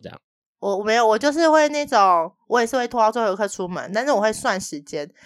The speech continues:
Speaker 2: 假设说这件事情真的很重要，我不能迟到，可是我还是拖到了，就是可能像公车或是捷运过了，对不对？我会先在家里查 Uber 要多久的时间，<laughs> 然后直接，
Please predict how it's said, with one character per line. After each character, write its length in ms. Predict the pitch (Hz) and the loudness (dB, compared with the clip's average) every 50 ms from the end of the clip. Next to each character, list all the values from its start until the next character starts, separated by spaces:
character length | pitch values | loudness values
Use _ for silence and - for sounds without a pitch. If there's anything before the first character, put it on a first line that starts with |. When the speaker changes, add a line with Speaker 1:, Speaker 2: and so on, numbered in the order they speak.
| - - - - | -20 -20 -10 -4
Speaker 2:
假 100 | - 214 | -4 -2
设 140 | 214 302 285 | 0 0 0
说 100 | 339 330 | 0 0
这 80 | 320 | 0
件 120 | 339 320 302 | 0 -2 -2
事 100 | - 320 | -4 -6
情 100 | 269 233 | -6 -6
真 80 | 240 | -6
的 60 | 233 | -6
很 160 | 240 208 156 175 | -6 -6 -6 -4
重 240 | - 208 190 180 | -4 -4 -4 -2
要， 160 | 185 190 175 160 | -2 -2 0 0
我 40 | 160 | 0
不 80 | 214 | -2
能 100 | 233 202 | -4 -4
迟 240 | 165 - - - 127 | -4 -6 -10 -10 -8
到， 220 | - 185 170 147 160 | -4 -2 -2 -2 -2
可 100 | - 180 | -4 -4
是 80 | 214 | -2
我 80 | 254 220 | 0 0
还 100 | 185 160 | 0 -2
是 80 | 202 | -4
拖 160 | 220 - 202 185 | -6 -6 -6 -4
到 200 | 196 196 190 175 | -2 -2 -2 -2
了， 280 | 156 143 139 - - - | -2 -4 -6 -8 -10 -10
就 140 | - 202 | -10 -8
是 80 | 220 220 | -8 -8
可 120 | - 202 | -6 -6
能 80 | 139 165 | -8 -8
像 280 | 170 202 185 175 170 170 - | -6 -6 -6 -6 -8 -10 -8
公 160 | - 180 180 | -6 -6 -6
车 220 | 185 - 214 180 196 | -6 -4 -6 -4 -4
或 100 | 202 185 | -4 -6
是 140 | - 202 190 | -8 -8 -10
捷 160 | - 151 143 | -8 -8 -6
运 180 | 165 180 170 - - _ _ - | -8 -8 -10 -14 -20 _ _ -2
过 220 | - 220 185 170 | 2 2 4 4
了， 20 | 170 | 2
对 80 | 165 | 2
不 160 | 170 170 147 | 2 0 0
对？ 80 | 123 - _ _ _ _ _ _ - - - _ _ - | -2 -6 _ _ _ _ _ _ -20 -20 -20 _ _ -8
我 100 | 185 190 | -4 -2
会 120 | 226 262 | 0 0
先 160 | 269 269 262 247 | 0 0 -2 -2
在 140 | 247 240 | -2 -2
家 140 | 233 240 214 | 0 0 0
里 100 | 214 185 | 0 -2
查 280 | 165 - - 180 151 147 | -4 -6 -4 -4 -4 -2
Uber 380 | - 175 190 180 180 160 139 | -2 -4 -4 -2 -4 -4 -2
要 120 | 104 165 202 | -2 -4 -4
多 200 | - - 151 151 | -4 -6 -6 -6
久 200 | 156 - 156 98 | -6 -6 -8 -8
的 100 | 92 - | -8 -10
时 180 | - - - | -12 -14 -16
间， 320 | - - - - 82 92 - _ | -18 -20 -18 -18 -18 -18 -18 _
<laughs> 60 | - | -10
然 120 | 208 190 - | -8 -8 -8
后 300 | - - - - 302 330 | -10 -6 0 2 2 2
直 320 | - - - - - 202 | 2 -2 -16 -14 -14 -14
接， 80 | 190 | -14